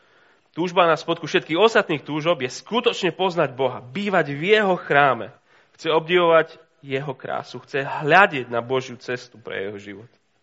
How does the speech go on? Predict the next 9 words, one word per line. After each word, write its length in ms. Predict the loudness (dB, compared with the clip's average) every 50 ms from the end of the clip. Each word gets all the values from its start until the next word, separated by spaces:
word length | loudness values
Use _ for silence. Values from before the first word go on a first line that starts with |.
| _ _ _ _ _ _ _ _ _ _ _ _ _ _ _ _ _ _ _ _ _
A 80 | -18 -12
to 80 | -12
sú 160 | -10 -8 -6
podobné 400 | 0 2 2 2 2 2 4 4
veci, 320 | 4 4 4 2 0 -8 -6
ktoré 160 | -2 0 2
on 160 | 2 2 0
spomína. 560 | -2 -6 -6 -6 -4 -4 -4 -2 -4 -4 -6 -8 _ _ _ _ _ _ _ _ -20 _ _ _ _ _ _ _ _ _ _ _ _ _ _ _ _ _ _ _ _
A 20 | -12